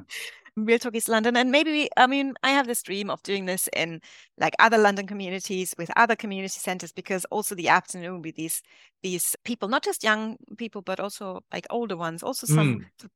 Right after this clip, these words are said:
Speaker 1: traditional Cockney people came by and provided their words and just, we made them engage with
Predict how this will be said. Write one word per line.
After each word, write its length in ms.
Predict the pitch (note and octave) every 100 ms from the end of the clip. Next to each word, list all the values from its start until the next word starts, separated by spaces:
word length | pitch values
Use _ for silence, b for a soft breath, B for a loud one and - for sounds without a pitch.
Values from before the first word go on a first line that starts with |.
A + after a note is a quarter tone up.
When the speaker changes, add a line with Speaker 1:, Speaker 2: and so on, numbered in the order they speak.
| -
Speaker 1:
traditional 440 | A3 C4 - G#3+
Cockney 360 | - A3+ - G3+
people 300 | - F#3 F3
came 240 | - F3
by 240 | E3 D#3+ D#3+
and 340 | D#3+ D#3+ - -
provided 460 | - F#3 F#3 F3 E3+
their 280 | - F3 F3
words 440 | F3 F3 F3 E3+ -
and 220 | E3 E3 b b b b b b b -
just, 400 | A#3 - - - _ _ _ -
we 140 | A3
made 160 | B3 D4
them 100 | C4+
engage 640 | A#3 - G#3 G#3+ B3+ -
with 300 | G#3+ G#3 -